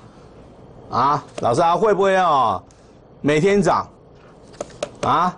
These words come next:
老师会不会每天涨？会不会涨嘛？你告诉我嘛！啊，叫你打电话进来，扫描Q R code，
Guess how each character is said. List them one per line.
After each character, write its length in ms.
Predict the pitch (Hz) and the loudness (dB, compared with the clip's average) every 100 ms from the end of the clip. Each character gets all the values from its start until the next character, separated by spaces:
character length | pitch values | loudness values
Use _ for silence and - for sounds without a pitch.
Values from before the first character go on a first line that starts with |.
| - | -10
老 140 | - 127 | -4 0
师 120 | 175 | 0
会 140 | 190 | 2
不 60 | 196 | 2
会 200 | 196 - - | 2 0 -2
每 160 | 135 | -2
天 240 | 131 180 180 | 0 0 0
涨？ 180 | 240 - - - - - - - - - - - - | -2 -4 -14 -20 -20 -20 -16 -16 -14 -18 -18 -16 -2
会 80 | 226 | 2
不 60 | |
会 100 | 233 | 2
涨 300 | 220 220 127 | 2 0 -2
嘛？ 140 | 123 139 | -2 -2
你 80 | 143 | 0
告 220 | 226 214 | 0 0
诉 220 | 294 196 | 2 2
我 220 | 143 101 | 4 2
嘛！ 200 | 104 98 - - - - | 0 -4 -8 -20 -16 -6
啊， 160 | 104 110 | -4 0
叫 140 | 208 | 2
你 80 | 190 | 0
打 220 | 165 143 | 0 0
电 120 | 196 | 2
话 120 | 190 | 0
进 220 | 185 196 160 | 0 0 0
来， 180 | 131 | 0
扫 160 | 139 139 | 0 0
描 120 | 147 | 0
Q 160 | 151 190 | 0 0
R 140 | 170 | 0
code， 280 | 170 175 151 | 0 0 0